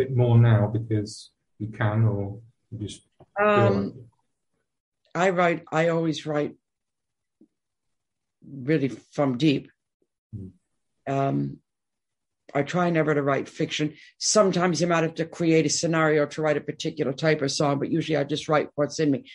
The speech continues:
Speaker 2: The Devil in Me, for instance, um,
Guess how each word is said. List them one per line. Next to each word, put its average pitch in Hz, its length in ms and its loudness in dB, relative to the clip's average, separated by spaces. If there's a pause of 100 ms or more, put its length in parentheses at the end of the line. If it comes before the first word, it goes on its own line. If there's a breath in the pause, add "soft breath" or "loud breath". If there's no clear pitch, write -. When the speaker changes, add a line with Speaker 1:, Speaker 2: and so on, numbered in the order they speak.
(140 loud breath)
Speaker 2:
The 160 60 0
Devil 190 300 4
in 156 100 4
Me, 139 140 2
for 135 160 -4
instance, 135 580 -4 (560 soft breath)
um, 143 580 0